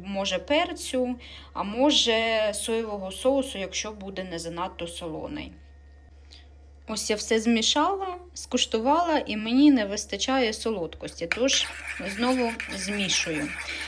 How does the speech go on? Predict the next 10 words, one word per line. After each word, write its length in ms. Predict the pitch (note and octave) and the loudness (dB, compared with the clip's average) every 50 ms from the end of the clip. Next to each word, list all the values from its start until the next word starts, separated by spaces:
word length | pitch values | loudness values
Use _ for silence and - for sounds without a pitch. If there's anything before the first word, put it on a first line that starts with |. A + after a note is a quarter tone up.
| - - - - | -10 -10 2 6
Бачите, 380 | G#3+ C4+ - - - - - G3 | 8 8 8 6 4 0 -2 0
він 260 | F3+ A#3 D4+ G4 E4+ | 4 4 4 6 6
виходить 680 | B3 C4 C4 - - C#4 D4+ C4+ B3 B3+ B3+ B3+ - - - | 6 6 4 4 4 4 4 6 6 6 6 4 0 -10 -8
не 300 | G3+ G#3+ A#3+ C#4 D4 C#4+ | -4 0 2 4 4 4
занадто 960 | B3+ A#3+ B3+ B3+ B3+ B3+ C4+ C#4 C#4+ C#4 C#4 - - - C4+ C4+ B3+ C4 C4 C4 - - - - - - - - - - - - - - - - - - | 4 4 4 4 4 4 4 2 2 0 -2 -2 2 4 6 6 6 4 2 -2 -4 -8 -12 -12 -12 -12 -12 -12 -12 -12 -12 -12 -12 -12 -12 -10 -2 2
рідкий, 760 | - A#3+ C4 C#4+ C#4+ - - - - F#4 G#4+ A#4 A4+ G#4+ - - | 4 6 6 6 4 0 -4 0 4 4 6 6 4 2 -4 -4
але 280 | - G#3+ G#3 A3+ C#4 F4+ | -2 0 2 4 4 2
і 180 | - - A#3+ B3 | 2 2 2 2
не 180 | B3 C4 C#4+ | 4 4 4
густий. 720 | C#4+ C4+ C#4+ C#4+ - - - - - F3 D#3 D3+ - - | 4 4 2 0 0 -4 -10 -6 -4 -4 -4 -4 -6 -6